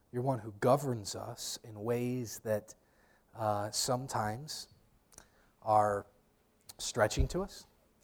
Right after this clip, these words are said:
At other times, they are, um, blessings that we don't deserve.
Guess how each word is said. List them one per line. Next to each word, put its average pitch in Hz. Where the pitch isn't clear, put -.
At 110
other 135
times, 117
they 113
are, 107
um, 101
blessings 143
that 180
we 156
don't 165
deserve. 151